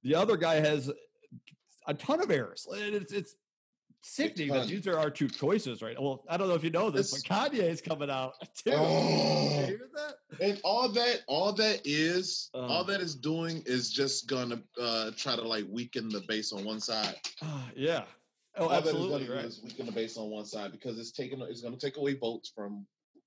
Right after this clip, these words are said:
Speaker 2: a certain side, you know?
Speaker 1: Yes. Unless it somehow does it equally from both sides or something like that. But
Speaker 2: Which
Speaker 1: o-, oftentimes it doesn't happen, right? Usually you kinda lean one way or the other or something
Speaker 2: Yeah.
Speaker 1: like that.
Speaker 2: It's just
Speaker 1: But
Speaker 2: a mess.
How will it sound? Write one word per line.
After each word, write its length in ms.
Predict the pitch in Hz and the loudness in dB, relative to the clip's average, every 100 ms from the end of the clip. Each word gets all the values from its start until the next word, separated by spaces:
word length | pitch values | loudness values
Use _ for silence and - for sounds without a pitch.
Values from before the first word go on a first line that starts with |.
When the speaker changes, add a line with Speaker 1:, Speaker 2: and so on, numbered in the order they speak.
| - | -10
Speaker 2:
a 40 | |
certain 320 | 107 - 80 | -4 -4 -4
side, 380 | 110 101 82 62 - _ | -6 -8 -8 -10 -14 _
you 100 | - | -4
know? 100 | - | -4
Speaker 1:
Yes. 260 | - - - - _ _ _ _ - | -4 -12 -20 -20 _ _ _ _ -8
Unless 240 | 139 - | -6 -6
it 140 | 147 - | -6 -4
somehow 320 | 156 139 131 | -2 0 0
does 220 | 127 135 | -2 -4
it 100 | 123 | -6
equally 360 | 135 127 120 113 | -8 -8 -8 -10
from 160 | 110 107 | -10 -10
both 220 | 107 104 | -8 -8
sides 420 | 107 95 95 95 | -6 -4 -6 -8
or 80 | 98 | -10
something 420 | 92 - 95 98 | -10 -8 -8 -8
like 200 | 90 90 | -10 -10
that. 240 | - 98 90 - | -6 -6 -6 -4
But 180 | 101 92 | -2 -2
Speaker 2:
Which 120 | - | -4
Speaker 1:
o-, 100 | 120 - | -6 2
oftentimes 540 | 147 143 127 127 113 | 2 2 2 2 0
it 60 | 107 | 2
doesn't 240 | 117 101 | 2 2
happen, 320 | 120 120 98 | 0 0 -2
right? 160 | 95 107 | -2 0
Usually 300 | 120 120 113 | 2 2 2
you 180 | 110 110 | 2 2
kinda 220 | 113 110 | 2 0
lean 280 | 107 110 110 | 2 4 4
one 180 | 107 107 | 2 2
way 140 | 104 | 2
or 60 | 98 | 0
the 160 | 98 | 0
other 420 | 104 104 101 101 - | 0 0 0 -4 -8
or 60 | - | -10
something 260 | - 104 | -4 0
Speaker 2:
Yeah. 160 | 101 101 | 0 -2
Speaker 1:
like 180 | 101 - | -6 -10
that. 300 | 92 92 - - - - - - | -12 -12 -14 -20 -20 -20 -20 -10
Speaker 2:
It's 180 | 190 - | -8 -2
just 220 | - 98 | 0 0
Speaker 1:
But 60 | 87 | -2
Speaker 2:
a 40 | |
mess. 600 | 90 85 85 - - - | -6 -8 -6 -6 -6 -8